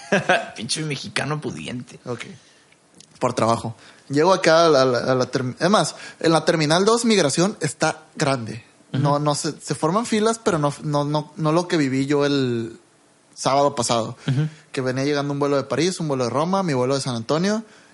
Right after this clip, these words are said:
Speaker 2: y otro vuelo que no tengo idea de dónde venía. Y estábamos todos apretados, güey. Y quería pasar gente en silla de ruedas y hubo hasta como empujones de que háganse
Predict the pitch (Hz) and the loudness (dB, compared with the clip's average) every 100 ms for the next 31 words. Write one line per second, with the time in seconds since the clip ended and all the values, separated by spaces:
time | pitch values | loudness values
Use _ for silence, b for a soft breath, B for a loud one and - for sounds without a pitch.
0 | - 143 156 160 156 170 170 139 135 160 | -6 -4 0 2 4 2 2 -2 0 0
1 | 156 156 139 143 143 127 120 147 202 b | 2 4 4 2 2 0 0 0 -2 b
2 | b b b - 147 - 175 196 170 190 | b b b -8 -6 -2 0 0 -2 -2
3 | 196 - 160 - 139 131 165 151 113 110 | -2 -2 -6 -2 -4 0 2 2 0 -4
4 | 104 123 - 131 131 160 - 160 165 151 | -8 -6 -2 -2 -2 -2 -2 -2 -2 -4
5 | 147 170 165 - 135 123 143 151 131 131 | -2 0 0 -2 -8 -6 0 0 2 2
6 | 147 202 - B B B B 135 135 151 | 2 0 -4 B B B B -2 2 4
7 | 165 160 131 135 127 117 117 - 131 147 | 2 0 -4 -4 -4 -6 -8 -2 0 -2
8 | 131 - 135 143 | -4 -10 -12 -12